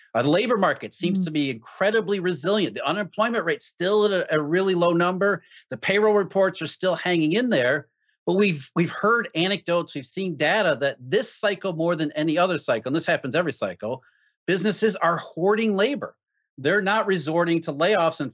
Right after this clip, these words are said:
Speaker 1: and firing people because of the last, the experience of the last several years. They don't wanna let go people, which in a lot,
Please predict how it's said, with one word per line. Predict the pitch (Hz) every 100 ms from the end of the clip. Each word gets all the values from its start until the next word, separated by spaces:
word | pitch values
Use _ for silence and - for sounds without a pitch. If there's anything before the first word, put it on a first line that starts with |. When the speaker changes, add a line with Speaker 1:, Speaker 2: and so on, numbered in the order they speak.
| -
Speaker 1:
and | 139 -
firing | 202 254 160
people | 139 117 147
because | 147 - 160 165
of | 156
the | 139
last, | 139 151 -
the | 147
experience | 143 151 147 143
of |
the | 139
last | 131 135 -
several | 135 117
years. | 143 233 165
They | 143 139
don't | 160 180 151
wanna | 151 190 156
let | 147 127
go | 139
people, | 127 240 - 107
which | 147 - - _ _ _ _ _ -
in |
a | 151
lot, | 185